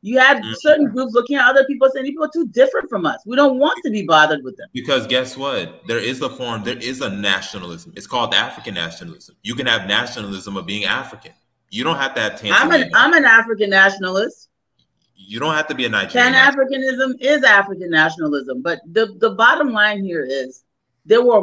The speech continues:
Speaker 1: multiple factors. Always remember that two or more things can be true at the same time.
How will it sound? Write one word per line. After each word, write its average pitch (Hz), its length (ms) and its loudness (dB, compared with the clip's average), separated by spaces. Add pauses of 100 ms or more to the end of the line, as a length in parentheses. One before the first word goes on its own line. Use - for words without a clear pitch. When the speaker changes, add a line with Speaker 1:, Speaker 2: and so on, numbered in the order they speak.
Speaker 1:
multiple 208 680 -2 (100)
factors. 165 460 -2 (320)
Always 262 400 4
remember 202 460 -2
that 165 240 -2 (1000)
two 311 360 -2
or 226 220 2
more 226 300 -2
things 226 260 -6
can 175 160 -10
be 196 160 -10
true 233 460 -10
at 175 180 -6
the 160 80 -14
same 165 400 -4
time. 139 400 -12